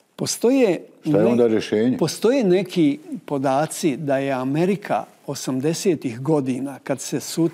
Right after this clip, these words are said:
Speaker 1: susrela sa, ovaj, revolucijom u Iranu i drugim naftnim šokom sedamdeset devete godine, imala inflaciju petnaest posto.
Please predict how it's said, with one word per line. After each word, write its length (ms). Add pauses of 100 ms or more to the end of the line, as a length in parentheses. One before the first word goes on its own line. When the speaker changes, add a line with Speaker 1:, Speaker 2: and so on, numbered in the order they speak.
Speaker 1:
susrela 680
sa, 400 (1040)
ovaj, 720
revolucijom 760
u 80
Iranu 480 (420)
i 100
drugim 420
naftnim 420
šokom 440
sedamdeset 500
devete 380
godine, 460 (580)
imala 340
inflaciju 720 (160)
petnaest 640
posto. 500